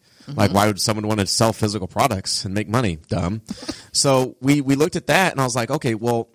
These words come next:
Speaker 2: <clears throat> the calculation showed that only about three percent of our audience was buying t-shirts." So we were missing out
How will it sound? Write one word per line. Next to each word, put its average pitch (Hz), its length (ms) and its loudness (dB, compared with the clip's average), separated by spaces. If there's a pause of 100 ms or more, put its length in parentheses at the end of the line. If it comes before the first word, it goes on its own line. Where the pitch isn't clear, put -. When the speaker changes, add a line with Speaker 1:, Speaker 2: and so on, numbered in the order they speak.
Speaker 2:
<clears throat> - 140 -20
the 156 240 -8
calculation 135 540 -2
showed 110 500 2 (360)
that 123 300 4
only 156 340 4
about 120 360 2
three 156 200 2
percent 143 340 2
of 104 100 2
our 113 100 8
audience 117 360 4
was 92 80 -2
buying 95 200 0
t-shirts." - 540 -4 (560)
So - 160 4
we 143 100 8
were 147 80 6
missing 135 320 2
out 143 400 2